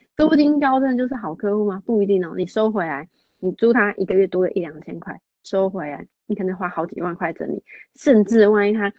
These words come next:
真的是很恶劣，哇，那真的是得不偿失。所以我觉得挑选租客还蛮重要的。好，第二个，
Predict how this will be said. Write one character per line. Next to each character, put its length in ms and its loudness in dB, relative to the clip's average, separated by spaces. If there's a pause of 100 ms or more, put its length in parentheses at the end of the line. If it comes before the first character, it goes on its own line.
(320)
真 100 2
的 100 4
是 120 2
很 240 2
恶 240 2
劣， 240 -6 (320)
哇， 160 0
那 180 -2
真 140 6
的 40 4
是 120 0
得 180 -4
不 100 -6
偿 280 -12
失。 220 -12
所 100 -6
以 40 -2
我 120 -2
觉 120 -4
得 140 -2 (320)
挑 220 2
选 240 -8
租 200 -2
客 220 -8
还 160 -14
蛮 180 -16
重 160 -14
要 140 -16
的。 100 -18 (760)
好， 160 -6
第 160 2
二 80 0
个， 140 -10